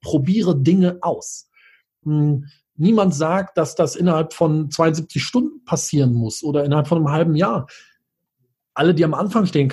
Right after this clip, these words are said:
ich kann euch nur sagen, setzt euch nicht so sehr unter Druck. Ähm, macht mal, startet mal und auf dem Weg werdet ihr schon rausfinden, was euch Spaß macht.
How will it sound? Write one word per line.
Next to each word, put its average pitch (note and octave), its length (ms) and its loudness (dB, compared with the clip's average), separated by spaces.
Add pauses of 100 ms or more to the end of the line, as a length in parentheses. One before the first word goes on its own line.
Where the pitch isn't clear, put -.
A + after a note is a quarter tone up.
ich - 100 -12
kann E3 140 -4
euch E3 100 0
nur E3 120 2
sagen, D3+ 300 0
setzt E3 200 -2
euch D3 120 -2
nicht D3+ 180 -2
so D#3 100 4
sehr D#3+ 160 2
unter C#3 200 0
Druck. D3 420 -4 (400)
Ähm, B2 500 2 (560)
macht E3+ 400 0
mal, A3+ 380 0
startet E3+ 540 -4
mal G3 340 2
und E3 220 -8
auf E3+ 100 0
dem D#3+ 240 2
Weg F#3+ 320 0
werdet F#3 240 0
ihr F3 100 -6
schon G3+ 160 -4
rausfinden, E3+ 400 -4
was A#2 160 -6
euch G#2+ 140 -12
Spaß - 420 -10
macht. - 240 -20